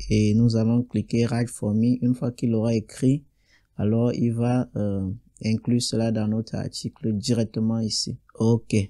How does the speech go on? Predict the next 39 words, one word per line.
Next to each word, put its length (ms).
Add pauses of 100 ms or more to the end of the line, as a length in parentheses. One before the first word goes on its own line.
(160)
donc 320
vous 60
pouvez 160
voir 300
là 280 (840)
que, 340
euh, 380 (220)
notre 320
score 360
a 80
déjà 320
augmenté 640 (120)
et 60
si 200
nous 140
retournons 560
ici 540
au 140
niveau 240
des 160
thèmes, 360 (800)
nous 120
pouvons 300
voir 300
que 280
dans 240
le 100
H 400
un, 140
bon, 500
on 120
nous 120
dit 300
voilà 320
ce 100
que 140
nous 160
avons 220
utilisé 720